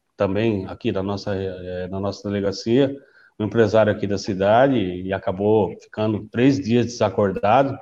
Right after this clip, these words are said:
né? Foi encontrado aí numa situação de penúria, também vítima disso, também, é, sabidamente provado por laudos,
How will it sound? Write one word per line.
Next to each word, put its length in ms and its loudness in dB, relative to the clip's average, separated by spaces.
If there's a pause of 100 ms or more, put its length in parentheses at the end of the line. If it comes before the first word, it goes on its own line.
né? 240 -8 (560)
Foi 360 -4 (360)
encontrado 680 2
aí 100 4
numa 180 0
situação 540 -4
de 80 -2
penúria, 640 2 (560)
também 880 4 (120)
vítima 560 -2
disso, 440 -2
também, 840 2 (920)
é, 300 4
sabidamente 1040 2
provado 580 2
por 160 0
laudos, 640 2